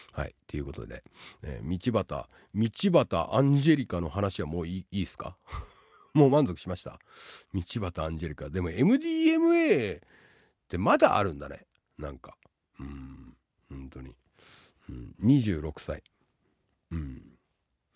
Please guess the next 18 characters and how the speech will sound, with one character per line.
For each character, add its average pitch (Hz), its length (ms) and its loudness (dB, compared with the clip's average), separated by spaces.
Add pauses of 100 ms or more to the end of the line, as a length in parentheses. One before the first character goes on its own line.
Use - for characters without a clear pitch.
(500)
お 113 120 2
前 151 180 4
だ 151 120 4
け 143 440 4
多 143 200 4
分 101 160 2
十 92 180 2
分 160 300 2
ぐ 160 80 6
ら 131 80 6
い 82 60 0
ラ 80 120 0
グ 80 140 -4
あ 80 60 -4
る 80 80 -8
わ。 - 240 -14 (400)
う - 80 -12
ん。 - 240 -12